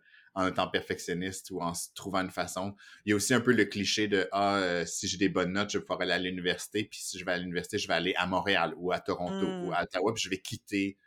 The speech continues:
Speaker 1: euh, mon milieu familial. » Donc, euh, ça, c'est quand même aussi, euh, quelque chose d'important. Puis, c'est ça, les gens, quand ils ont une coping strategy, ben,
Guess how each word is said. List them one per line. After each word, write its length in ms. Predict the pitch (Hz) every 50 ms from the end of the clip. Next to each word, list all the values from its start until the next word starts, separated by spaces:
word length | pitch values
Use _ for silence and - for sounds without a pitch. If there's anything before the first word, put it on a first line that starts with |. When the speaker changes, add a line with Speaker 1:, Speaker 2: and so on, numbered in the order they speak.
| _ _ _ _ _ _ 98
Speaker 1:
euh, 100 | 95 98
mon 160 | 95 95 92
milieu 360 | 92 95 90 87 87 87 87
familial. » 840 | - - 92 80 80 85 82 80 80 80 73 - 78 87 95 95 - _ _ _ _ _ _ _ _ _
Donc, 320 | - 87 85 80 78 - -
euh, 460 | 85 82 78 78 80 78 76 76 - - _
ça, 240 | - - - - 87
c'est 160 | 80 - -
quand 160 | 80 - 76 80
même 160 | 82 85 82
aussi, 300 | 80 - - - 87 87
euh, 100 | 82 78 -
quelque 120 | - - -
chose 200 | - 90 87 82
d'important. 540 | 85 78 76 76 78 - _ 78 80 95 104 _ - - - _ _ _ -
Puis, 160 | - 98 85
c'est 120 | - 104 92
ça, 160 | - 117 110
les 120 | 95 90
gens, 220 | 90 92 101 104 104
quand 120 | - 90 87
ils 40 | 92
ont 80 | 87 85
une 80 | 82 - _
coping 300 | _ 90 85 - 90 87 85
strategy, 500 | - - 85 85 87 85 80 92 101 113
ben, 160 | 107 80